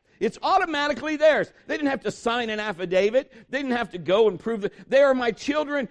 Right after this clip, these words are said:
It is just given. It is theirs. If anything would happen to me, it's just theirs. Anything happens to me, whatever I have is hers. It's just, it, it is, she didn't have to do anything. So it is with God.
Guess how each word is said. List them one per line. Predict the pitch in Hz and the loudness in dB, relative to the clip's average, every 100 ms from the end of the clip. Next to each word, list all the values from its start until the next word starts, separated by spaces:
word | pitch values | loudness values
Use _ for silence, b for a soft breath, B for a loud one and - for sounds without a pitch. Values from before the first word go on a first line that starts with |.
| b | b
It | 247 262 | -6 -4
is | 233 160 | -6 -4
just | 247 254 175 165 | -2 -2 -6 -8
given. | 233 302 262 | -6 -2 -4
It | 196 226 | 0 2
is | 226 160 165 | 2 -2 -2
theirs. | 226 285 254 139 123 | 2 4 4 0 -4
If | 160 - | -8 -8
anything | 294 294 220 254 | -8 -6 -4 -4
would | 247 | -2
happen | 254 247 | -4 -6
to | - | -8
me, | - | 0
it's | 233 240 | 0 2
just | 240 - | -2 2
theirs. | 254 202 b - | 0 0 b -6
Anything | 226 226 214 | -2 -2 -2
happens | 226 220 165 | -4 -6 -8
to | |
me, | 226 247 - - | -6 -6 -8 -4
whatever | 208 240 240 | -2 2 2
I | 240 | 2
have | 226 247 190 b | 0 -2 -4 b
is | 208 190 | 0 2
hers. | 240 285 247 123 - - _ _ _ _ _ _ _ _ _ _ _ | 6 8 8 4 -6 -20 _ _ _ _ _ _ _ _ _ _ _
It's | 254 - | -10 -4
just, | 294 - _ | -6 -6 _
it, | 247 214 277 | -6 -4 -4
it | 262 | -4
is, | 226 160 - _ _ _ _ _ | -6 -8 -20 _ _ _ _ _
she | 285 | -6
didn't | 320 | -4
have | 277 | -4
to | 269 | -4
do | 240 359 | -2 -2
anything. | 349 247 214 147 90 _ _ _ _ _ _ _ _ _ _ _ _ _ _ _ | -2 -2 -2 -4 -10 _ _ _ _ _ _ _ _ _ _ _ _ _ _ _
So | 285 330 | -2 -2
it | |
is | 311 247 | -2 -4
with | 254 | -6
God. | 180 294 302 220 | -4 0 0 0